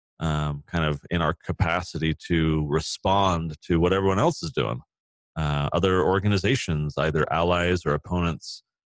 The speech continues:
um, everyone else has their own agenda, pushing their own stuff. Some of it's great and we agree with, and we wanna be supportive and,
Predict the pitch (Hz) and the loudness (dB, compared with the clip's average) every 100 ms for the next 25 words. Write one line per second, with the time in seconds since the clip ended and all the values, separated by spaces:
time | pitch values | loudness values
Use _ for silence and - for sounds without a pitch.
0 | _ - 78 76 73 - 87 95 90 101 | _ -10 -6 -4 -4 -2 0 0 2 0
1 | - 92 87 90 90 90 82 90 95 95 | 0 -2 0 2 2 0 0 -2 0 -2
2 | - 92 87 85 82 - 87 - 110 113 | -2 -4 -2 -2 0 -2 -2 0 2 2
3 | 98 87 95 123 85 90 85 95 127 85 | 0 0 2 2 2 0 2 4 4 2
4 | 80 82 85 85 78 82 76 80 - 90 | 2 0 0 0 0 -2 -2 -6 -2 0
5 | 87 90 87 78 76 | 2 2 2 0 -4